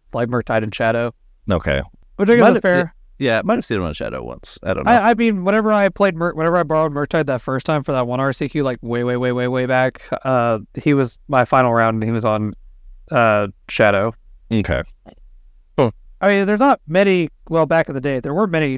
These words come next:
Speaker 1: differences, like, besides Flashing Black that you needed for Shadow and Murktide.
Speaker 2: Yeah.
Speaker 1: Like, get your four Thoughtseize and your four Shadows, and there you go. There's your Grixis Death Shadow deck.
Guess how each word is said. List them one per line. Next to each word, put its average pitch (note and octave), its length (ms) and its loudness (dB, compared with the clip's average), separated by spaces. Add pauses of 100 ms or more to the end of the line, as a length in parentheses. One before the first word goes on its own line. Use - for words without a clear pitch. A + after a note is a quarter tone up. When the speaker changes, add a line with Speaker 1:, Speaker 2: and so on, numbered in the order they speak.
(120)
Speaker 1:
differences, A#2 600 -4
like, A#2+ 200 -2
besides C3 300 -2
Flashing C3 400 -2
Black A#2 540 -2 (140)
that C3 100 -4
you A#2 80 0
needed A#2 320 0
for B2+ 160 -4
Shadow A2+ 320 0
and A#2+ 80 -6
Murktide. B2 540 -4 (180)
Speaker 2:
Yeah. E2+ 280 0 (380)
Speaker 1:
Like, A#2 220 -4
get D3 140 2
your C#3 160 0 (160)
four D3 200 2
Thoughtseize C#3 440 0
and C3 100 -6
your B2+ 140 -2
four C#3 180 -2
Shadows, C3 400 -2
and A2+ 100 -10
there B2+ 140 -2
you B2+ 100 -4
go. B2+ 200 -2
There's B2 180 -4
your B2 220 -6 (580)
Grixis C#3 460 -4
Death B2+ 180 0
Shadow G#2+ 260 0
deck. A2 360 -4